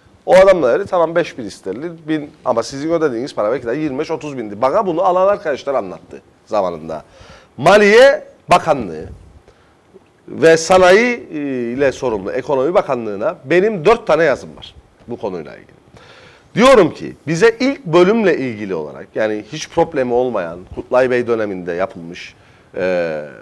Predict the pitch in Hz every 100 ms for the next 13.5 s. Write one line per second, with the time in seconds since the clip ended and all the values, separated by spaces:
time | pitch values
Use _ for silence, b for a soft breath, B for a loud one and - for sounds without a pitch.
0 | 85 127 120 160 151 104 85 78 62 58
1 | 120 180 _ _ - 101 95 90 73 92
2 | 110 110 113 104 101 92 82 90 - 78
3 | 76 78 - _ - 117 123 151 147 107
4 | 87 87 135 190 _ _ _ - 240 -
5 | - - 120 101 110 180 160 85 - 185
6 | 190 180 170 - 131 85 58 55 _ b
7 | b b b - 180 175 202 202 - 147
8 | 143 - 220 175 185 170 147 190 151 180
9 | 190 160 120 110 110 117 - _ _ _
10 | - 113 - 87 67 50 _ _ _ b
11 | b b b b 127 247 285 269 214 151
12 | 120 107 101 87 78 98 _ 175 185 202
13 | 160 160 - 175 113